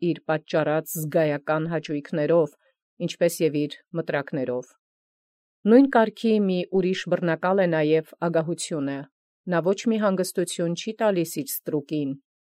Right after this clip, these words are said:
որն ինչքան էլ աշխատի հնազանդվել իր տիրոջ հրամաններին, միևնույն է, իր ուզածը ձեռք բերելու ցանկությունը նրան միշտ քաշում տանում է ավելի հեռու։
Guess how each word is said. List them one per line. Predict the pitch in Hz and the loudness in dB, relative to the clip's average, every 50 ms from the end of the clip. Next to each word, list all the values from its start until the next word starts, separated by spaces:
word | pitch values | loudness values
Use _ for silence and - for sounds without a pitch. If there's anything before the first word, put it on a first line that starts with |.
| _ _ | _ _
որն | 165 180 180 175 196 | 4 4 4 4 4
ինչքան | 202 196 - - - 240 247 233 | 0 0 -2 0 0 2 4 4
էլ | 220 202 190 | 4 4 4
աշխատի | 185 - - - 202 196 - 220 220 220 | 2 0 -2 -2 -2 0 2 2 2 2
հնազանդվել | 196 208 196 185 180 160 190 180 175 175 170 151 185 208 208 180 - - _ _ _ _ _ | 2 2 0 0 2 2 2 2 2 0 2 4 6 6 6 4 0 -4 _ _ _ _ _
իր | 196 196 190 | -2 -2 0
տիրոջ | - 202 190 180 180 180 - | 0 2 2 4 2 2 0
հրամաններին, | - 185 175 165 165 156 156 156 151 151 147 147 165 202 226 240 240 - _ _ _ _ _ _ _ _ - | 0 0 0 0 0 0 0 0 0 0 0 2 2 2 2 2 0 -2 _ _ _ _ _ _ _ _ 2
միևնույն | 196 202 214 214 233 247 262 254 202 | 4 4 6 6 6 6 6 6 4
է, | 151 139 139 - _ _ _ _ _ _ - | 2 0 -4 -8 _ _ _ _ _ _ 0
իր | 196 190 | 2 2
ուզածը | 190 165 196 208 208 - 214 185 | 4 4 4 2 4 4 2 2
ձեռք | 165 190 185 185 - | 4 2 2 2 0
բերելու | 180 156 180 175 175 170 175 185 185 | 2 4 6 6 6 4 4 0 0
ցանկությունը | - - 170 160 160 - 165 160 - - 208 220 214 175 143 139 - _ _ _ _ | 0 -2 -2 -2 0 -2 -2 -2 -2 -2 0 0 0 0 -2 -2 -6 _ _ _ _
նրան | - 185 185 180 175 170 170 165 | 0 2 4 4 4 4 2 2
միշտ | 165 170 180 202 - - - - | 0 0 0 -2 -4 -6 -10 -14
քաշում | _ - 202 175 151 - - - 202 220 240 240 240 | _ -4 -2 -2 -2 -2 -4 -2 0 0 0 0 -2
տանում | - - 156 147 147 151 175 180 175 | 0 0 0 0 0 -2 -2 -2 -2
է | 170 170 170 160 165 - _ | 0 0 -2 -2 -4 -6 _
ավելի | - 180 165 151 139 143 143 | -4 -2 -2 -2 -2 -2 -4
հեռու։ | 147 151 151 - - 131 131 | -4 -4 -6 -6 -6 -6 -8